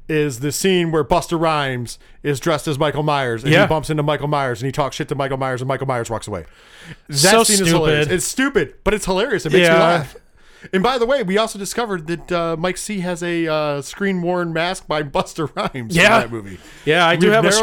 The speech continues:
Speaker 2: screen-worn, uh, Halloween Resurrection mask,
Speaker 1: And I
Speaker 2: which I
Speaker 1: think
Speaker 2: thought
Speaker 1: I've,
Speaker 2: was awesome
Speaker 1: and
Speaker 2: for
Speaker 1: I've,
Speaker 2: years,
Speaker 1: and
Speaker 2: but
Speaker 1: I've, and I've, and, and you know what? I've narrowed it down to being Busta Rhymes
Speaker 2: <laughs> It
Speaker 1: mask.
Speaker 2: might be.
Speaker 1: 'Cause there's a hole where the mouth is, and the only one that had a hole in the mouth was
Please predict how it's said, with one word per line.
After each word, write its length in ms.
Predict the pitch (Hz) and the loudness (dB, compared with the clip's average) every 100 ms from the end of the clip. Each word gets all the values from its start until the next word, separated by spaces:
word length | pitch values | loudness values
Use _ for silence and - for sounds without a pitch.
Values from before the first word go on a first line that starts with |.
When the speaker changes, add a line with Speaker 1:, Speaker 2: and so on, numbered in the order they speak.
| 220 | 4
Speaker 2:
screen-worn, 580 | 208 185 190 190 190 180 | 4 4 2 2 2 2
uh, 360 | 160 165 156 | 4 2 2
Halloween 440 | 123 170 165 170 165 | 0 0 2 2 2
Resurrection 520 | 160 160 151 156 135 | 2 2 0 0 -2
mask, 300 | 131 120 131 | -2 0 0
Speaker 1:
And 60 | 170 | 0
I 40 | |
Speaker 2:
which 100 | 170 | 2
I 40 | |
Speaker 1:
think 60 | 214 | 2
Speaker 2:
thought 60 | 220 | 2
Speaker 1:
I've, 40 | 214 | 2
Speaker 2:
was 80 | |
awesome 300 | 135 135 127 | 2 0 0
Speaker 1:
and 80 | 160 | 0
Speaker 2:
for 40 | 175 | 2
Speaker 1:
I've, 80 | 127 | 2
Speaker 2:
years, 240 | 117 117 | 0 0
Speaker 1:
and 60 | 160 | 0
Speaker 2:
but 80 | 175 | -2
Speaker 1:
I've, 140 | 117 - | -2 -4
and 140 | 165 | -2
I've, 200 | 160 147 | -4 -4
and, 120 | 160 | -6
and 220 | 156 156 156 | -6 -4 -2
you 60 | |
know 120 | 160 175 | 0 0
what? 200 | 220 147 | -2 -2
I've 200 | 143 139 | -2 0
narrowed 280 | 151 170 | 0 0
it 100 | 170 | -2
down 200 | 175 208 | -2 -2
to 80 | 165 | -2
being 200 | 139 143 | -4 -2
Busta 280 | 151 147 156 | -4 -4 -4
Rhymes 180 | 214 160 | -4 -4
Speaker 2:
<laughs> 20 | |
It 40 | |
Speaker 1:
mask. 300 | 139 190 - | 0 0 2
Speaker 2:
might 220 | 359 262 - | -2 0 0
be. 100 | 185 | 2
Speaker 1:
'Cause 100 | 180 | 2
there's 200 | 190 175 | 2 0
a 120 | 175 | -2
hole 460 | - 156 160 175 | 0 2 2 0
where 120 | 180 190 | 0 0
the 100 | 202 | 0
mouth 300 | 165 147 156 | -2 -2 -4
is, 160 | 156 | -4
and 100 | 156 | -4
the 100 | 147 156 | -6 -4
only 260 | 165 180 | -2 0
one 180 | 175 175 | 0 -2
that 80 | 160 | -2
had 120 | 175 | -2
a 60 | 156 | -2
hole 140 | 185 | -4
in 60 | 180 | -4
the 60 | |
mouth 260 | 190 214 - | -4 -4 -4
was 340 | 151 143 123 | -4 -4 -8